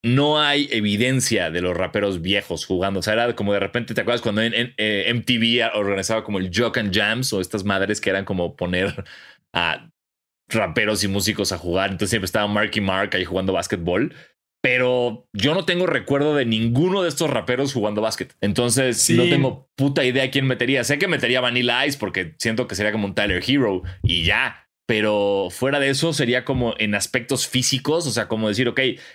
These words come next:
Speaker 1: L Cool J y fifty Cent en su prime tenían un gran cuerpo y se ve que hacían un chingo de ejercicio. Ok, métanse a ver si pueden postearme a alguien. Pero los de Run D M C no los veo jugando, güey. Este,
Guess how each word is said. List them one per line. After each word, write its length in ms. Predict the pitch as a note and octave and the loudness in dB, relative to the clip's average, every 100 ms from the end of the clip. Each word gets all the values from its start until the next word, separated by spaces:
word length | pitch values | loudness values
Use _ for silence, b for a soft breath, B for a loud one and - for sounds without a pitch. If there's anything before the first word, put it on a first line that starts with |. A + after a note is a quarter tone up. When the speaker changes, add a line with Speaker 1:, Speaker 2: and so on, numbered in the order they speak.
| B | B
Speaker 1:
L 280 | C3 C#3 C3+ | 2 2 4
Cool 180 | C#3+ | 2
J 140 | B2 A#2+ C3 C#3 C#3 | 4 2 2 2 0
y 160 | C3+ G#2+ | -2 -4
fifty 300 | - B2 - | -2 -4 0
Cent 300 | - B2 A#2+ | 0 0 0
en 100 | A#2+ | -2
su 180 | G#2+ E2 | -4 -2
prime 260 | G#2+ G#2 C3 | -2 -2 -2
tenían 320 | A2 G#2 G#2+ | 0 0 0
un 180 | G#2 E2+ | 0 0
gran 320 | G#2 G2 G2+ | 0 0 -2
cuerpo 320 | G#2 G2+ - | -2 -2 -2
y 60 | A2+ | 0
se 100 | F#2 | 0
ve 100 | F#2+ | -2
que 80 | |
hacían 140 | F#2+ G2+ | -2 -2
un 80 | G2 | -2
chingo 240 | G2+ G#2 | -2 -2
de 60 | F#2 | -2
ejercicio. 580 | F2+ F2 G#2 B2+ F3 B B | -2 -2 0 0 -2 B B
Ok, 200 | - F#2+ C#3+ C3+ | -6 -2 0 0
métanse 520 | F#2 A2 B2 C3 B2 | 0 -2 -2 -2 0
a 60 | A#2+ | 0
ver 120 | A2+ | 0
si 120 | G#2+ | -2
pueden 300 | G#2 A2 A2 | -2 -2 -2
postearme 480 | - F#2+ - G2 G2+ | -4 -6 -2 -2 0
a 40 | B2 | 0
alguien. 320 | B2 F#2 E2 B _ _ _ | 0 -2 -4 B _ _ _
Pero 600 | G#2 G2+ G2+ G2+ G2 F#2 - | 0 2 2 2 0 -4 -4
los 200 | F#2+ F#2 | -2 0
de 60 | |
Run 220 | G2 A#2+ | 0 0
D 120 | D#3+ F#3+ | 0 0
M 100 | C#3 | 0
C 160 | C#3+ | 0
no 160 | D#3+ D3 | 0 0
los 180 | A2 F#2 | 0 0
veo 200 | F#2+ F2 | -2 -2
jugando, 500 | F2+ E2+ G2+ B2 F#2 | -4 -2 0 0 -2
güey. 340 | D2+ D#2 C2+ | -2 -4 -4
Este, 400 | E2+ - E2+ E2 | -6 -2 -2 0